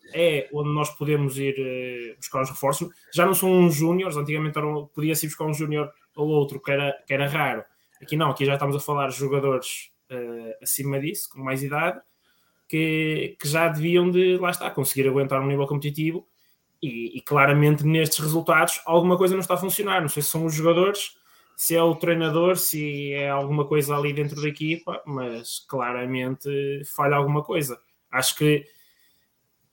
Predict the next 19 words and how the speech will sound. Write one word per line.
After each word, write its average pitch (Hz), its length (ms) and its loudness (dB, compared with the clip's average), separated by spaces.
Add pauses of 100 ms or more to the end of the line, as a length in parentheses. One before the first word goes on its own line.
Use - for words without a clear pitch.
(840)
a 160 120 2
perder 175 440 8
assim, 185 540 6 (100)
ou 190 240 10
os 180 60 8
jogadores 185 280 4
são 185 120 2
fracos 156 380 4
e 156 60 2
nós 160 160 2
não 165 100 2
vamos 165 200 0
conseguir 175 540 0
extrair 170 460 0
lá 175 200 4
mu-, 175 300 -6
muito, 175 1160 4 (480)
muitos 165 320 0
ovos, - 520 2